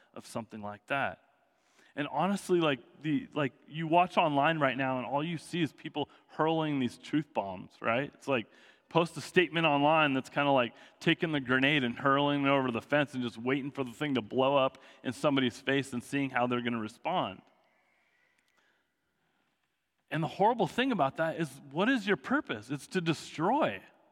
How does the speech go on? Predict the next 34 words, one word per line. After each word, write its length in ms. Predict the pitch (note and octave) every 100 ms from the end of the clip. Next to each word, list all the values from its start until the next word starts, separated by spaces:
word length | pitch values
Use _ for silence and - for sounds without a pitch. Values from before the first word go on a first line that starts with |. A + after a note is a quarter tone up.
| _ _ _ _ _ _ _ _ _ _ -
It's 140 | F3+
to 100 | G#3
put, 300 | - - B3
uh, 160 | D#3+ F#3
somebody 480 | - A3 A#3+ B3 G#3+
else 260 | A3 - -
in 160 | G3+
their 100 | G#3
place. 540 | - - A#3 A#3+ G#2 E3
Like, 160 | E3 - - _ -
Debates 540 | D3+ C3+ A3+ C4+ - - -
like 240 | E3 D#3+
that 220 | F#3 F3 -
online 720 | E3 A3+ G3+ E3+ D#3+ D3 B2+
rarely 380 | C#3+ F#3+ A3+ A3
change 360 | - G3 F#3+ -
people's 340 | F#3 E3+ C#3+
minds. 460 | C#3+ D#3 B2 G2 B2+
Like, 140 | B2+
maybe 440 | B2+ E3 G3 A3 - - -
you 180 | D#3+ G3
guys 300 | F#3+ F3+ -
have 120 | D3+
seen 280 | - E3+ D#3+
them. 200 | C#3 A#2+
I 200 | D3 F3+
have 180 | E3+ C#3
not 360 | E3 F#3+ D#3+
seen 360 | - F3+ F3+ D#3+ - -
something 460 | - F#3 E3+ F3+ E3
nasty 400 | E3 E3+ - F#3
on 160 | D#3
Facebook 460 | - E3 D#3+ - D3+
written 440 | C#3+ D#3+ C#3 C3+